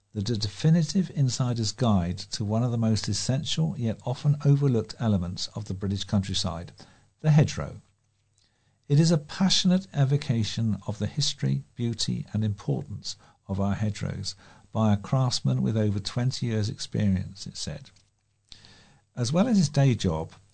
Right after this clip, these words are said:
laying hedges, Richard is part of a trio of conservationists coordinating the High Suffolk Farm Cluster, a Nestlé-backed conservation project, which involves twelve farms across mid-Suffolk,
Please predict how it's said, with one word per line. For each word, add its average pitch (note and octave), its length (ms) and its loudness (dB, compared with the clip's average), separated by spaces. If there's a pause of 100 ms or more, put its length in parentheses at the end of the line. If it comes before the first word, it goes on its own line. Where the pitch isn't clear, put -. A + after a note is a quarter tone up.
(260)
laying G2 260 2
hedges, G#2+ 520 -6 (400)
Richard C3+ 360 2
is D#3+ 120 0
part A#2 360 0
of A#2 60 -4
a A2 60 -2
trio D3 440 4
of A2 240 -4
conservationists A#2+ 960 -2 (280)
coordinating B2 800 2
the G#2 120 -2
High C3 340 0
Suffolk - 500 -4
Farm G#2+ 540 -2 (220)
Cluster, - 460 -4 (640)
a G#2 60 -4
Nestlé-backed C3+ 840 2
conservation A2+ 1000 -2
project, F#2+ 560 -4 (580)
which A2+ 200 -2
involves A2 500 2
twelve D3 440 4
farms F#2+ 460 0
across G2+ 380 -4
mid-Suffolk, G2 640 -2